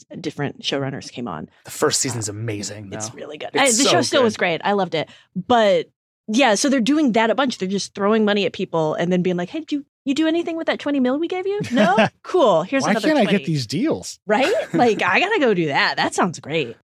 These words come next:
Speaker 3: The thing that really strikes me with all of these
Speaker 1: Mm-hmm.
Speaker 3: is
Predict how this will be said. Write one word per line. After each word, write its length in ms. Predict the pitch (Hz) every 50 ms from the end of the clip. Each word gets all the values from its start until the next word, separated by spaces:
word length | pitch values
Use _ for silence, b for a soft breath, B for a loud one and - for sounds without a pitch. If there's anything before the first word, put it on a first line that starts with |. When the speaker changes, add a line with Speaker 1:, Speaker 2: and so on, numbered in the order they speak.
| _ _ _
Speaker 3:
The 80 | 165 147
thing 160 | 240 262 262
that 100 | 202 139
really 320 | 139 147 160 175 170 156 139
strikes 280 | - - 127 117 -
me 80 | 117 104
with 80 | 107
all 260 | - - 107 107 113 113
of 80 | 113
these 400 | 131 135 139 151 160 160 - - _ _ -
Speaker 1:
Mm-hmm. 300 | 196 190 165 151 147 170 - _
Speaker 3:
is 480 | 131 131 127 120 117 113 113 110 -